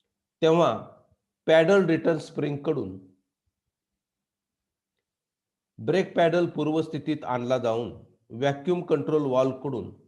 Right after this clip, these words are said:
पिस्टनच्या मास्टर सिलेंडरकडील बाजूचा निर्वात टाकीशी असणारा संबंध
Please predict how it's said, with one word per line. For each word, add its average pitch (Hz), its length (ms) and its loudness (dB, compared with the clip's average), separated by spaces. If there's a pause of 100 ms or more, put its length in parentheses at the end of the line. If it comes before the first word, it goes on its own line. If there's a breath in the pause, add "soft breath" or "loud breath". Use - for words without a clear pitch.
(580)
पिस्टनच्या 143 600 -2 (2000)
मास्टर 160 460 0
सिलेंडरकडील 165 840 0
बाजूचा 139 540 2
निर्वात 139 440 0 (340)
टाकीशी 131 460 -4
असणारा 127 460 -4
संबंध 120 420 -6